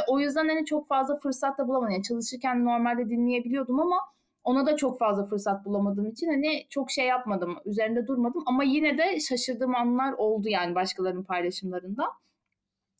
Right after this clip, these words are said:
Ee, yani her seferinde böyle şey, ben de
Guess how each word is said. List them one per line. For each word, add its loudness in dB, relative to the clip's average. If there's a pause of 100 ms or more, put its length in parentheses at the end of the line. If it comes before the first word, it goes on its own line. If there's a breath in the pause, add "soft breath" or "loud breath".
(140)
Ee, 2 (340)
yani 2
her 0
seferinde 0
böyle -2
şey, -2 (260)
ben 2
de -2